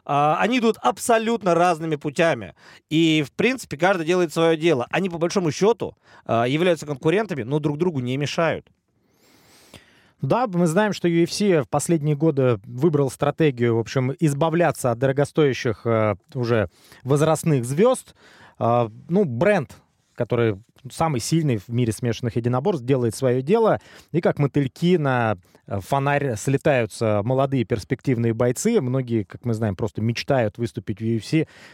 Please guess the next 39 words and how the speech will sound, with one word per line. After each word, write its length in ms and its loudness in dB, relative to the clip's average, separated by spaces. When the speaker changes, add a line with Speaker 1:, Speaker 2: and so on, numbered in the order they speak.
Speaker 2:
Ну, 340 0
м, 800 -6
просто 500 0
потому, 300 0
что 180 -2
это 160 0
крутой 320 -2
бренд. 320 -2
Speaker 1:
Просто 280 0
чтобы 260 -2
тапочки 480 -2
дали 300 0
и 260 -2
рюкзачок. 640 -4
Speaker 2:
Ну 160 4
и 60 2
потом, 440 0
кстати, 360 -2
Speaker 1:
И 40 2
Speaker 2:
это 100 0
Speaker 1:
десять 320 2
плюс 180 -4
десять. 280 -6
Speaker 2:
Да, 120 2
знаешь, 220 0
как 320 -4
часть 260 -2
портфолио. 600 -2
Часть 240 -2
портфолио. 560 -2
Вот, 260 -4
э, 260 0
вот 240 -4
есть 320 0
бой 220 2
в 40 -10
U 180 -2
F 60 -4
C. 300 -6